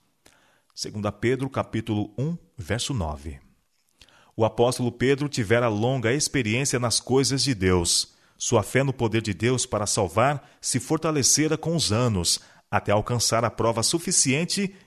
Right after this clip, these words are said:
de que não há possibilidade de fracasso para aquele que, avançando pela fé, sobe degrau a degrau, sempre para cima e para frente, em direção ao último degrau da escada que alcança os próprios portais do céu.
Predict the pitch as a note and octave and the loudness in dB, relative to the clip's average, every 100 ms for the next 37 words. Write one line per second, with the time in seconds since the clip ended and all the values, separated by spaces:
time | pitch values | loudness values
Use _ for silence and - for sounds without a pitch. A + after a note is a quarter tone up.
0 | - F#2+ B2 B2 A2 G#2 - F#3 - D#3+ | -14 -6 -2 0 2 0 0 -2 0 -2
1 | C#3+ F#2 F#2+ F#2+ G2 A#2+ C3 A2+ A2+ C3+ | -2 0 0 0 -4 -4 -2 0 2 2
2 | - F3+ F#3 - _ - C#3 - - G3 | 2 0 -2 -10 _ -10 -8 -6 -2 -2
3 | D#3 - A#2 G#2+ G#2 - A2 G#2+ A2 A#2 | -2 -2 -2 0 0 0 0 -2 0 0
4 | A#2+ - B2+ E3+ F3 - _ - - C3 | 0 0 0 0 -4 -14 _ -2 0 2
5 | C#3+ C3 A2+ B2 A2 A#2+ D3+ E3+ F3+ D3+ | 0 -2 -2 -2 0 0 0 -2 -4 0
6 | G2 G2 G2 F#2 - _ - - - E3 | 4 4 4 0 -12 _ -8 -2 0 -2
7 | G#3 F#3 - A3+ G#3 - - F3 B2 E2+ | -4 -6 -6 -4 2 4 4 2 2 0
8 | - - - G#2 C3 - G#2+ C3 A#2+ - | -4 -10 -4 -4 -4 -4 -2 0 0 -2
9 | F#2 - _ _ - F#2+ G#2 G2+ - - | -4 -4 _ _ -6 -2 0 0 0 0
10 | C#3 C3+ A2 E3+ A#3 G#3 F#3+ B3+ - A#2+ | 0 0 0 -2 -2 -4 0 0 2 2
11 | A#2 A#2 - - B2 C3+ D3 D3 - _ | 2 2 2 4 2 2 0 -2 -8 _
12 | - G#2 G2 - A#2 B2 A2 G2 - G2+ | -6 -2 -2 0 0 0 0 -2 -2 0
13 | A2 - G#2+ - - C#3 C3+ - G#2+ A2+ | 0 0 -4 -4 -4 -4 -2 -2 0 0
14 | G#2 C3 - F#2+ E2 D2+ | -2 -2 -2 0 -2 -6